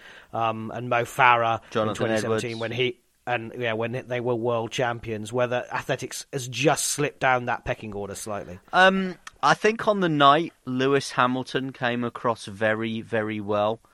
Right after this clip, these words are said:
Speaker 2: Um, and I think recent history's shown us as well that there is definitely something as far as the,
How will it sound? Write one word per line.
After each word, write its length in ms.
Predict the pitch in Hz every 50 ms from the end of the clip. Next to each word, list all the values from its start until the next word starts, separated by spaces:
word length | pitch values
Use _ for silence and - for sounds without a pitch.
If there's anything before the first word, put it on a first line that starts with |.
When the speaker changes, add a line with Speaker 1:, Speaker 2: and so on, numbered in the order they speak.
| - - - _ _ _ -
Speaker 2:
Um, 360 | - 113 113 113 113 117 113 -
and 100 | 117 120
I 60 | 120
think 240 | - 147 135 120 123
recent 400 | 135 143 143 - - 147 - -
history's 420 | 131 139 - - - 135 123 113
shown 300 | - - - 120 113 110
us 180 | 110 107 - -
as 160 | 110 101 101
well 340 | 110 107 107 110 110 107 107
that 100 | 95 82
there 260 | 107 110 110 110 110
is 140 | 107 - -
definitely 480 | - 139 135 - - 135 - 117 123 117
something 720 | - - - - 131 123 123 120 - - 127 127 131 - -
as 140 | - 113
far 320 | - - 120 113 110 110 110
as 140 | 107 98 -
the, 240 | 113 107 104 98